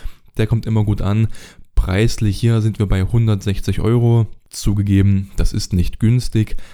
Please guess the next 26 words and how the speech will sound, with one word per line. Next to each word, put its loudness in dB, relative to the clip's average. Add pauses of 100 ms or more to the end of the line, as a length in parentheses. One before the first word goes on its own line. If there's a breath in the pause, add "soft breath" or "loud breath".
(200 loud breath)
aber 0 (160)
du -2
weißt 2
ja, 2
du -2
kannst 0
immer 0
mal 0
gute -2
Rabatte -2
bekommen. -2 (360 loud breath)
Es -4
gibt -4
dann 0
einen -4
Händler, 0
ich -2
will 0
da 0
jetzt -4
nicht -2
so -2
die -4
falsche -2
Werbung 0
machen, -2